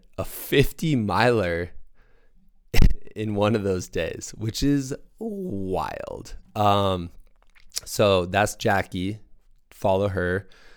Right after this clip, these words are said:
I think her Instagram is N C Runner Jackie. I think she's the one that's probably gonna be posting the most. Then we have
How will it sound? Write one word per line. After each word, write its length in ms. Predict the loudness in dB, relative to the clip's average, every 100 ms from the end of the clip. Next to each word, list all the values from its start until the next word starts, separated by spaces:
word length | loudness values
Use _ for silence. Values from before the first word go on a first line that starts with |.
| _
I 40 | -6
think 200 | -2 2
her 100 | 2
Instagram 560 | 0 -4 -4 -4 -4
is 160 | -6 -6
N 180 | -4 -4
C 240 | -2 -2 -2
Runner 320 | -2 -2 -2
Jackie. 440 | 0 0 -2 -2
I 80 | 2
think 200 | 4 4
she's 240 | 2 2
the 80 | 4
one 160 | 4 4
that's 160 | 4
probably 220 | 6 6 4
gonna 120 | -2
be 80 | -4
posting 380 | -4 -4 -6
the 60 | -8
most. 540 | -4 -2 -2 -2 4 2 2 -20 -20 -20 -20 -20 -18
Then 560 | -12 0 2 4 4 2
we 140 | 6
have 560 | 6 6 4 4 2 0